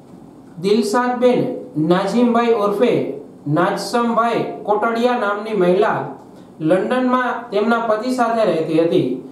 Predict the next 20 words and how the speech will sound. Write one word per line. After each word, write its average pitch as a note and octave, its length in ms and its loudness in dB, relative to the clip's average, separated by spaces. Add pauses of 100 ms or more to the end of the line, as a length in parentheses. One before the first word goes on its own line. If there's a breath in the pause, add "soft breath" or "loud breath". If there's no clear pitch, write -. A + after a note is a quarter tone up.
(280 loud breath)
કોઈ A#3+ 200 2
કારણોસર A#3+ 800 0 (100)
તેમને G#3+ 600 0
તેમના G#3+ 260 2
પતિ G#3 320 -2
સાથે A#3 320 0
અણબનાવ A3+ 840 -2
બનતા G3 340 0
મહિલા G3 380 2
અને G#3 280 0
તેનો G3+ 280 0
પતિ - 540 0 (260 loud breath)
બંને A3+ 340 2
કેશોદ G3+ 400 0
આવ્યા D3+ 300 2
હતા - 280 0 (800 loud breath)
અને A3+ 280 0
પતિ G#3+ 460 0
મહિલાને A#3+ 600 2
તેના A3 340 0